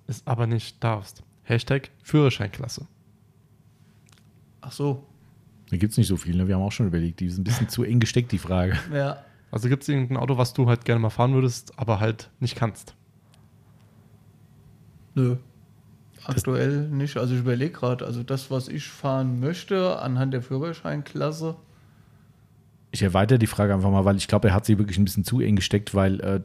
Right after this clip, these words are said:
Speaker 3: die einzige Antwort wäre ja ein L K W, äh, ab
Speaker 2: Ja,
Speaker 3: einer
Speaker 2: genau.
Speaker 3: gewissen Größe oder Motorrad.
Speaker 2: Einen Motorradführerschein hab ich.
Speaker 3: So, also von daher, ähm, ist es vielleicht ein bisschen zu einfach. Ich erweitere es einfach mal auf die ganz,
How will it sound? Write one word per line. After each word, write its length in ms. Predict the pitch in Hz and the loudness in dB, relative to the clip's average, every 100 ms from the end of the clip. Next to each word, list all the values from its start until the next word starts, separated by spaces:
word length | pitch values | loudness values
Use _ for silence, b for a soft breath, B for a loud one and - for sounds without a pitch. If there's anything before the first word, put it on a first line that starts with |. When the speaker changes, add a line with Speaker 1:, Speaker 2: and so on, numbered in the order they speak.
| - | -2
Speaker 3:
die 100 | 104 | -2
einzige 320 | 85 104 107 | 2 0 0
Antwort 260 | 101 104 92 | 0 0 0
wäre 180 | 98 104 | 0 2
ja 100 | 95 | 2
ein 80 | 95 | 0
L 140 | 101 | -2
K 220 | 110 131 117 | 2 4 6
W, 180 | 117 | 4
äh, 60 | 123 | 4
ab 320 | 110 110 - | 2 0 2
Speaker 2:
Ja, 40 | 139 | 2
Speaker 3:
einer 80 | 113 | 4
Speaker 2:
genau. 140 | 110 | 4
Speaker 3:
gewissen 220 | 107 107 | 2 -2
Größe 340 | 110 - 113 117 | -2 4 4 4
oder 160 | 107 | 2
Motorrad. 560 | 107 104 110 107 82 - - _ _ _ - | 2 4 2 2 0 -6 -20 _ _ _ -12
Speaker 2:
Einen 100 | 160 | -6
Motorradführerschein 720 | 131 143 139 143 139 135 131 127 | -4 -4 -4 -2 -4 -2 -2 -4
hab 140 | 135 | -6
ich. 140 | 131 - _ _ | -10 -16 _ _
Speaker 3:
So, 260 | - 92 85 _ | -4 -2 -4 _
also 300 | - 92 95 | -4 -2 -4
von 160 | - 92 | -2 0
daher, 340 | 95 101 98 | 2 2 0
ähm, 160 | 98 101 | -2 -2
ist 160 | 117 104 | -2 -2
es 100 | 110 | 0
vielleicht 220 | 110 - | 0 2
ein 40 | |
bisschen 220 | 110 110 117 | 0 0 0
zu 180 | - | 2
einfach. 300 | 143 123 143 | 2 4 2
Ich 60 | - | 4
erweitere 360 | 104 95 143 156 | 4 4 4 4
es 80 | |
einfach 240 | 131 127 123 | 2 2 6
mal 280 | 120 123 - | 8 6 4
auf 140 | - | -2
die 120 | 110 | -2
ganz, 300 | 104 110 117 | 2 2 0